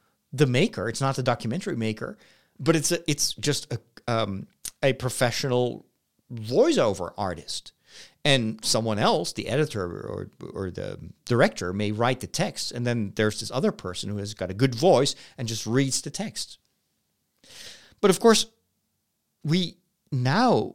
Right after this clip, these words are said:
live in a time where traditional television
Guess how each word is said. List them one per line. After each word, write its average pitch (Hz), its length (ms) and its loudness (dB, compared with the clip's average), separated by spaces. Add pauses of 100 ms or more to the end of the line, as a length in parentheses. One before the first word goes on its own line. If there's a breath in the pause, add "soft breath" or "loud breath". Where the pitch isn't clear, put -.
live 104 560 0
in 127 140 2
a 117 60 2
time 120 380 2
where 101 420 2
traditional 135 480 -4
television 95 720 -10